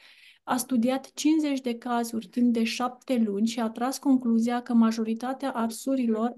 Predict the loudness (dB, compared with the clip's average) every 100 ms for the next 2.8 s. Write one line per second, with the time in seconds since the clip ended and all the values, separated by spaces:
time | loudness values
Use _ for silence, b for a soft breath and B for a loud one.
0 | -4 -2 0 0 0 0 0 0 -2 -2
1 | -4 -4 -4 2 4 4 2 -2 -4 -2
2 | -2 -2 -4 -2 -2 -4 -10